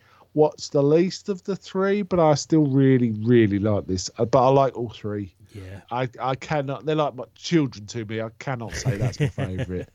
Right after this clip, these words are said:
Speaker 1: Well, I, even if I had a favourite, I wouldn't tell you.
Speaker 2: Fair enough.
Speaker 1: <laughs>
Speaker 2: Fair enough.
Speaker 1: There you
Speaker 2: You're,
Speaker 1: go.
Speaker 2: you're, you're certainly right about the bleakness of this one and the ending, uh, because even after all the monsters have been destroyed and they've retrieved Don Levy's wig off screen or whatever,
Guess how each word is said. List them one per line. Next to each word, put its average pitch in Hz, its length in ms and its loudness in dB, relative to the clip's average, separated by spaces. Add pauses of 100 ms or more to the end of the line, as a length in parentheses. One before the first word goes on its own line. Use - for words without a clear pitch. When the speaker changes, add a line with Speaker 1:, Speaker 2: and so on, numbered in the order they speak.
(500)
Speaker 1:
Well, 151 140 8
I, 151 180 4
even 170 260 4
if 151 140 -2
I 143 240 0 (100)
had 143 160 -4
a 127 40 -8
favourite, 113 260 -8
I - 20 -8
wouldn't 107 220 -10
tell 107 200 -8
you. 92 140 -10 (240)
Speaker 2:
Fair 113 300 -4
enough. 101 200 -2
Speaker 1:
<laughs> 202 680 0
Speaker 2:
Fair 117 240 -2
enough. 110 200 -6
Speaker 1:
There 127 120 -6
you 131 40 2
Speaker 2:
You're, 151 120 2
Speaker 1:
go. - 60 -12
Speaker 2:
you're, 151 180 -2
you're 139 100 -6
certainly 151 300 -2
right 147 160 0
about 123 240 -4
the 113 60 0
bleakness 113 640 -2
of 104 100 -4
this - 220 -4
one 104 120 0
and 101 100 0
the 107 140 4
ending, 104 500 0 (600)
uh, 98 240 0
because 113 260 2
even 127 200 8
after 120 260 0
all 113 100 0
the 104 60 -4
monsters 104 400 -4
have 92 100 -8
been 98 180 -2
destroyed 95 580 -4
and 87 180 -8 (120)
they've 92 160 -4
retrieved 98 400 -4
Don 92 140 -4
Levy's 92 360 -4
wig 92 260 -4
off - 140 -10
screen 87 360 -8
or 82 120 -10
whatever, 82 400 -16